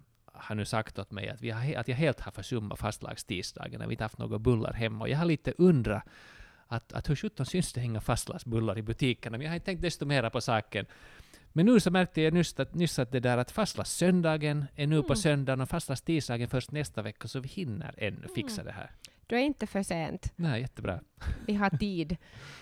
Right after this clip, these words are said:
Speaker 2: Ja, ehm, det är fastlaggs och fastlaggsbullar och, eh, jag har en, eh, väldigt viktigt, eh, politisk,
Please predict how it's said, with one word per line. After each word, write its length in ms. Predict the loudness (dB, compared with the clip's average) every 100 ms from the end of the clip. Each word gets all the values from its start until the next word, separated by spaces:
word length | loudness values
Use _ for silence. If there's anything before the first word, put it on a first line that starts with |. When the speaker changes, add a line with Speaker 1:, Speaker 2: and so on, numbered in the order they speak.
| -8 6
Speaker 2:
Ja, 360 | 8 10 10 10 10 10
ehm, 260 | 10 6 0 -6 _ -20 _ 4
det 120 | 8
är 160 | 8
fastlaggs 760 | 8 6 6 6 4 6 4 0
och 360 | 2 2 0 0
fastlaggsbullar 1120 | 2 2 0 -2 0 8 10 12 10 8 6 0 -16 -10
och, 300 | 0 0 2
eh, 140 | 2 4
jag 140 | 4
har 320 | 4 2 0 0
en, 380 | 2 2 2
eh, 320 | 2 0 0 -4 -6
väldigt 540 | 0 6 6 6 2 -4 -2
viktigt, 680 | 0 0 -2 -2 -2 -4 -12
eh, 60 | -12 -12 -16 -2
politisk, 680 | 10 12 12 8 4 2 0